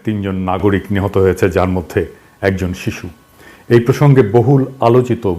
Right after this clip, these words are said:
গাজওয়াতুল হিন্দ নিয়ে আমরা আজকে কথা বলবো। এইটা এমন একটা ধারণা নিয়ে যেটা একদিকে জিহাদের স্লোগান, আবার অন্যদিকে রাষ্ট্রীয় ভয়ের পুঁজি। গাজওয়াতুল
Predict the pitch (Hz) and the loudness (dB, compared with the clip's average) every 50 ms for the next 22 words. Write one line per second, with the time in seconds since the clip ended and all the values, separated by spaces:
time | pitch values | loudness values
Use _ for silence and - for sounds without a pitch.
0 | 90 110 110 107 95 - 107 101 - - 113 98 87 - - 120 117 110 95 95 | 0 0 0 0 0 0 -2 -2 0 -2 -4 -4 -4 -2 -2 0 0 0 -2 -4
1 | 98 90 82 82 - - - - _ _ _ - - 107 104 104 98 95 90 - | -4 -4 -4 -8 -14 -18 -20 -20 _ _ _ -4 -2 0 0 2 2 2 2 0
2 | - - 95 - - - 120 - 98 - - 95 85 85 82 76 82 - - _ | -2 -6 -6 -6 -2 -2 -2 -2 -2 -2 -2 -4 -4 -4 -8 -10 -12 -12 -14 _
3 | _ _ _ _ _ _ _ _ _ _ _ _ _ - - 131 117 135 127 - | _ _ _ _ _ _ _ _ _ _ _ _ _ 2 2 2 4 4 2 0
4 | - - - - - 123 131 147 165 165 160 143 143 - 143 113 - - - 107 | 0 -14 -12 -4 0 2 2 4 4 2 2 0 0 0 -2 -2 -2 0 0 0
5 | 117 120 135 131 117 107 98 80 71 - - - - _ _ _ _ _ _ - | 2 4 4 2 2 2 0 -4 -6 -10 -16 -20 -20 _ _ _ _ _ _ -10
6 | - 90 82 107 107 104 98 113 107 110 107 - - - _ _ _ _ _ _ | -8 0 2 4 4 4 4 4 4 4 2 -2 -8 -20 _ _ _ _ _ _
7 | _ _ _ _ - - 120 127 120 110 110 98 113 110 113 - 104 98 87 - | _ _ _ _ -4 0 2 2 2 2 0 0 -2 -2 0 2 0 0 0 -2
8 | - - - _ - 98 90 87 113 92 - 110 92 101 95 92 - - - 92 | -6 -16 -20 _ -16 -10 -2 0 0 2 2 2 2 0 -2 -2 -6 -4 -4 -4
9 | 92 95 104 117 127 - - _ _ _ _ _ _ _ _ _ - 110 104 104 | -2 -2 -4 -6 -8 -10 -16 _ _ _ _ _ _ _ _ _ 0 2 4 4
10 | 101 98 - - - 135 131 135 120 113 98 101 - - 87 82 - - - _ | 4 2 -2 -2 0 2 2 4 4 2 0 -2 -2 -2 -4 -4 -4 -10 -20 _
11 | _ - 107 110 - - - - - 104 95 90 - - 110 101 92 87 - - | _ -2 0 0 0 -2 -6 -4 0 0 0 0 0 0 0 0 0 0 -4 -8
12 | - 107 90 87 76 69 - _ _ _ _ _ _ _ _ _ - - - 117 | -8 -8 -8 -8 -10 -12 -16 _ _ _ _ _ _ _ _ _ -10 -2 0 2
13 | 117 120 117 127 143 135 139 - 139 127 113 | 2 4 4 4 4 4 4 2 0 0 0